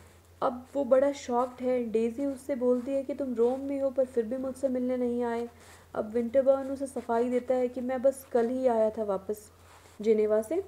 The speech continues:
तो Daisy smile करती है और मिसेस Walker ने पूरी family को, जो पूरी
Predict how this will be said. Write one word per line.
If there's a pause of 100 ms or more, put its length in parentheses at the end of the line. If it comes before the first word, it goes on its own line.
(680)
तो
Daisy
smile
करती
है (440)
और (880)
मिसेस
Walker
ने (400)
पूरी (580)
family
को,
जो
पूरी